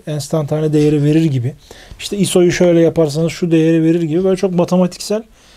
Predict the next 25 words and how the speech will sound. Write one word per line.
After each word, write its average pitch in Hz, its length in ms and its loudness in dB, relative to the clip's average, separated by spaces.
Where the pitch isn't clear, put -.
belli 185 520 0
kurallar 185 440 0
içerisinde 165 800 -4
anlatan 135 440 -6
bir 120 40 -6
kitap. 233 260 -8
Ama 208 280 0
özünde 202 460 2
aslında 208 540 -2
böyle 202 200 2
teknik 214 360 -8
mevzulardan 180 680 -2
da 185 80 -2
çok 190 180 -6
fazla 170 320 -6
bahsetmiyor. 160 560 -4
Yani 185 240 2
s-, - 500 -8
doğa 180 200 2
fotoğrafçılığını 196 840 0
nasıl 196 240 0
yapacağınız, 127 520 -4
manzarayı 175 600 2
nasıl 190 320 -2
çekeceğiniz, 139 720 -6